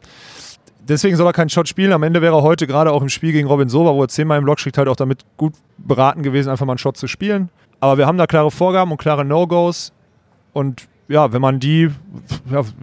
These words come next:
die halten wir ein. Heute hat's nicht so gut geklappt. Wenn er morgen ein bisschen mehr Abstand hat zum Ball und wieder links und rechts alles sieht und an den Blockern vorbeischlägt, dann zuckt der Abwehrspieler vorher nicht mal. Also es gibt da,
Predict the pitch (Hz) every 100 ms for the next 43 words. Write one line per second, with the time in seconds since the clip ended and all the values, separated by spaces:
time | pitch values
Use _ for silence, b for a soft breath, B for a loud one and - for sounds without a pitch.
0 | 120 120 123 139 160 165 156 170 208 170
1 | 170 165 165 185 - 170 - - 175 160
2 | 160 151 156 165 156 160 165 147 165 180
3 | 165 165 160 147 160 156 147 143 156 165
4 | 151 139 156 - 151 151 131 165 - 147
5 | 147 143 156 170 147 139 151 - 170 -
6 | 147 143 165 - 135 120 123 127 123 110
7 | 123 123 113 135 127 127 127 - 147 160
8 | 147